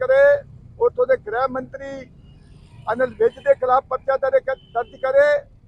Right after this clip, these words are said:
ਐਸ ਪੀ ਅੰਬਾਲੇ ਦੇ ਖਿਲਾਫ ਪਰਚਾ ਦਰਜ ਕਰੇ, ਲੇਕਿਨ ਹਾਲੇ ਤੱਕ ਜਿਹੜਾ ਉਹ ਪਰਚਾ ਦਰਜ ਨਹੀਂ ਕੀਤਾ ਜਾ ਰਿਹਾ।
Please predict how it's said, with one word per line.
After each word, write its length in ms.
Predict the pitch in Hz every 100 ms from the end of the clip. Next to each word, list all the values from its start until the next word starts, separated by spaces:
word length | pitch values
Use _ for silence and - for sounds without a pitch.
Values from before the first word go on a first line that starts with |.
| -
ਐਸ 220 | 220 262
ਪੀ 260 | - 269 277
ਅੰਬਾਲੇ 400 | 233 202 208 254
ਦੇ 140 | 277 285
ਖਿਲਾਫ 320 | 254 247 262 247
ਪਰਚਾ 300 | 262 - 269
ਦਰਜ 240 | 262 254 254
ਕਰੇ, 280 | 262 277 285 277 - - - -
ਲੇਕਿਨ 240 | 240 262
ਹਾਲੇ 300 | 262 208 202 269
ਤੱਕ 200 | 285 277
ਜਿਹੜਾ 300 | 269 269 269
ਉਹ 80 |
ਪਰਚਾ 340 | 262 240 - 254
ਦਰਜ 280 | 240 226 233
ਨਹੀਂ 140 | 247
ਕੀਤਾ 280 | 220 220 233
ਜਾ 200 | 220 208
ਰਿਹਾ। 220 | 220 247